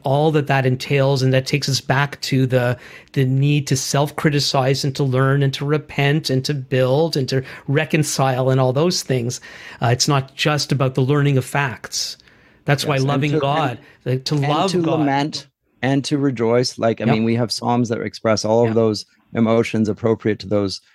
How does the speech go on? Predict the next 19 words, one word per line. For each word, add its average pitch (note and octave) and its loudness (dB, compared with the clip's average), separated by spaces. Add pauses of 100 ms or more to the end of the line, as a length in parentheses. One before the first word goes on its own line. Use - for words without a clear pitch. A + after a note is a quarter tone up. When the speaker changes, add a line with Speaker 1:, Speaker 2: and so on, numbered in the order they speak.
(100)
Speaker 2:
situations A2 0
as F#2 -6
well. G2+ 0 (200)
Speaker 1:
Yep. G#2+ -8 (160)
Speaker 2:
Uh, G#2+ 0
we A#2 2
have A2+ -2
all A#2 2
form, C3+ 0
I A2+ -2
talked B2 0
about A2 -2
narrative B2+ 2
as G#2+ 0
the - -10
primary A2+ 0
form A2 0
of G2+ -6
biblical G2+ -2